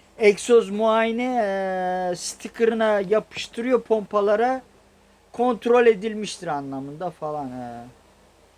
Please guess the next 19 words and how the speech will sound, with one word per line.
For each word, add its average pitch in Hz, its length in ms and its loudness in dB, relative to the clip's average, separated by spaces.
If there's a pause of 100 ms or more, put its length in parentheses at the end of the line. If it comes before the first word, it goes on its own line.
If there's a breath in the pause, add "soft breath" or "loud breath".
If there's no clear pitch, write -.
(1080)
Ya 170 260 2
ben, 180 260 0
benle 240 400 0
ilgisi 190 440 -6
yok. 247 280 4
Ben, 208 200 2
e, 196 460 0 (420 soft breath)
benim 233 340 0
bildiğim 247 320 0
kadarıyla 254 600 2
şeydir 254 380 0
o, 196 140 2
monopol 226 560 2
gibi 208 360 -8
bir 220 220 4
adam 226 340 -2
var. 240 300 0
Baron 185 320 2
maron 180 460 -2